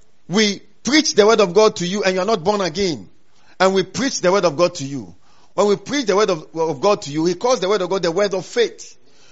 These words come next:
So when we preach the word of God to you, faith is generated towards you through the preaching of the word. How shall they hear without a preacher?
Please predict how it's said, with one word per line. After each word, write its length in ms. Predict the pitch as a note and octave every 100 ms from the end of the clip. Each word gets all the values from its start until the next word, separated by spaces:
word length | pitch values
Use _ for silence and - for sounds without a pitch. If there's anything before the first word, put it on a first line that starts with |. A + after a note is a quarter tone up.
| -
So 120 | - G#3+
when 140 | G#3
we 80 | G#3
preach 300 | G#3 - B3+
the 100 | G3+
word 140 | A3
of 100 | F3+
God 160 | F#3+ G3
to 80 | D3+
you, 140 | E3+
faith 360 | - B3+ C4 G3
is 160 | E3+
generated 640 | B2 F#3 F#3+ A3+ A3 E3 E3+
towards 360 | G3 F#3+ -
you 300 | F3+ F#3+ G#2 - - - -
through 260 | G#3 C#4
the 140 | G3+ G3
preaching 460 | - B3+ - D#3
of 140 | D3 B2+
the 100 | C#3+
word. 320 | C#3+ G#2 - - - - -
How 240 | B3+ C#4
shall 240 | - F#3
they 160 | F3 G#3
hear 320 | E3 F#3 C#3
without 320 | C3+ D3 D#3
a 60 | -
preacher? 360 | - E3+ C3+